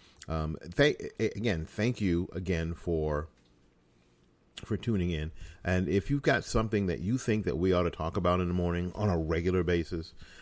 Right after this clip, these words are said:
I just had an idea in my head, um, of something that we might do every day. Uh, um, like,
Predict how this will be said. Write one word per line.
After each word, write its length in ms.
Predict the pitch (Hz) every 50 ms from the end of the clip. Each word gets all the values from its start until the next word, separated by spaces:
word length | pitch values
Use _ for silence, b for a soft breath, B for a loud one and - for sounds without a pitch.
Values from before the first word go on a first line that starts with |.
| B B B
I 100 | - 98
just 240 | 85 120 127 - -
had 140 | 123 110
an 100 | 104 95
idea 440 | 90 90 90 80 90 87 87 76 69
in 80 | 85 82
my 160 | 82 76 76
head, 440 | 71 76 104 92 82 76 71 - - - b b b b b b _
um, 260 | 80 80 71 71 78 -
of 140 | - 85 -
something 300 | 113 101 82 95 90 87
that 100 | 87 73
we 100 | 90 92
might 240 | 87 85 85 69
do 200 | 78 92 87 82
every 200 | 76 73 65 76
day. 360 | 73 76 80 73 73 73 71 - - - -
Uh, 300 | 78 80 - - - 60
um, 440 | 80 80 78 76 73 73 76 71 71 - _ _ _ _ _ _ b b b b b b b b b - - _ _
like, 260 | 78 73 71 - -